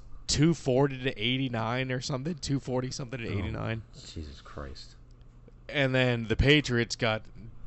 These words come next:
Speaker 1: demolished thirty-eight to three by the fucking Cowboys. Uh,
Speaker 2: Was that in
Speaker 1: <laughs> Matt
Speaker 2: Dallas?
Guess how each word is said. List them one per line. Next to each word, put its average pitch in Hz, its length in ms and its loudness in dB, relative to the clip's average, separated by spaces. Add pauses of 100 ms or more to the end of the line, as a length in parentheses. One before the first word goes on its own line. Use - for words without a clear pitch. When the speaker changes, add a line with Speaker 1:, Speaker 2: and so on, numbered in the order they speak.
(460)
Speaker 1:
demolished 123 880 8
thirty-eight 120 460 4
to 107 100 -6
three 127 360 4
by 110 200 4
the 110 100 -2
fucking 110 360 0
Cowboys. 104 640 4 (720)
Uh, 107 420 6 (240)
Speaker 2:
Was 123 140 2
that 165 180 6
in - 100 10
Speaker 1:
<laughs> 170 60 12
Matt - 20 12 (400)
Speaker 2:
Dallas? - 40 -8